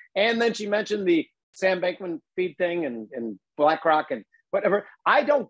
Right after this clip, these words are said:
give a shit when a fool and their money part. I mean, I think there's a beauty to it. The only thing I like about rates b-, being what I think are potentially too high is that you pull back the wallpaper and see where the holes in the wall are. You see who the morons are.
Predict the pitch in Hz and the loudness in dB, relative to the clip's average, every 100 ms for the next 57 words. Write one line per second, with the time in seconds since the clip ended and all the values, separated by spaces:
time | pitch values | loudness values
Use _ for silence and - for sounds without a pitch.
0 | - 214 208 - - 226 170 170 - - | -2 0 0 -2 -2 -2 -2 -6 -6 -8
1 | 190 214 202 196 175 165 170 185 170 _ | -4 -2 -2 -2 -2 0 -2 -2 -4 _
2 | - 151 - - - 170 175 170 208 247 | -6 -6 -6 -14 -12 -6 -4 2 2 2
3 | 240 208 196 170 160 139 147 156 214 208 | -2 -4 -2 0 0 -2 -12 -6 -2 -2
4 | 165 - 110 104 - - 175 190 233 254 | -4 -8 -10 -10 -14 -4 2 4 4 4
5 | 254 226 208 190 196 196 185 170 170 180 | 2 2 4 4 2 2 0 2 4 2
6 | - _ 160 165 165 170 156 151 165 - | 0 _ -16 -4 -2 0 2 2 2 -2
7 | 165 156 - - 175 175 147 - 139 127 | -4 -4 -8 -6 -6 -6 -10 -6 -6 2
8 | 190 175 139 - - - 151 180 165 - | 4 6 2 -2 -12 -6 -2 0 -2 -4
9 | 190 185 196 - 151 160 190 - 143 147 | -2 2 2 2 0 4 2 2 -4 -4
10 | 143 _ - 156 151 - 185 175 160 - | -6 _ -10 -8 -8 -8 -4 -2 -2 0
11 | 165 165 151 143 151 180 156 117 113 120 | -2 -2 -4 -2 2 2 2 0 -6 -12
12 | - 185 170 156 147 175 151 113 | -8 -6 -4 -4 -2 -2 -2 -6